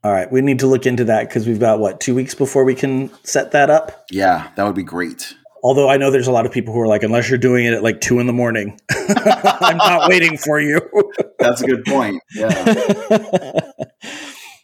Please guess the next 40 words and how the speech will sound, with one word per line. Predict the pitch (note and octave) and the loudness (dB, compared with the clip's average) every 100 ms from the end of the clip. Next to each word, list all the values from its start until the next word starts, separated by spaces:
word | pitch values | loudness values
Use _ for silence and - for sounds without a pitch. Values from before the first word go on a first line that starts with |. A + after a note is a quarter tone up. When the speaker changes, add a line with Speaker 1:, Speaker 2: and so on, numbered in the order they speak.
| - | 0
Speaker 1:
All | F3+ | 2
right, | D3+ | 4
we'll | F#3 | 4
look | G3+ A3 | 4 2
into | E3 | 0
that. | C#3 A2+ C3 | 0 -2 0
That | C#3+ | 0
might | D#3+ | 0
be | D#3 | -2
a | D3 | -2
fun | E3 C3 | -2 -2
thing. | C#3+ A2+ | 0 2
Let | C3 A3+ | 2 2
us | C#4 | 2
know | D#4 | 0
if | C#4 | 2
that's | B3 | -2
something | B3 B3+ C#4 | -2 -4 -4
you | |
want. | A#3 G#3+ D#3 - | 0 0 0 0
Like, | F3 E3+ | 0 2
we, | G#3+ A#3+ | 0 2
we, | G#3 B3+ D4+ D4 | 2 2 2 -2
we | - G3+ A#3+ F#4 | -8 -6 0 0
are | G#3+ | 2
happy | G#3+ C4+ A#3+ | 0 0 -2
to, | G3+ A3 G3+ E3 | -2 0 0 0
to | - G3 F3 - | -2 0 0 0
alter | D#3 F#3 - G#3 | 2 2 2 2
what | F#3+ F#3 | 2 2
we're | D3+ | 0
doing | C#3+ C3+ D#3 G3 A#3 A3 - - | 2 0 0 -2 -4 -8 -14 -6
to | D#3 | -4
bring | C#3+ D3+ D#3 | -2 -4 -2
you | C#3+ | 2
guys | C#3+ C3+ B2 - | 4 4 0 -6
the | A2+ | -4
content | C3 A2+ A#2 G#2+ | -2 0 0 -2
you | A2 | -6
want. | F2+ - | -10 -12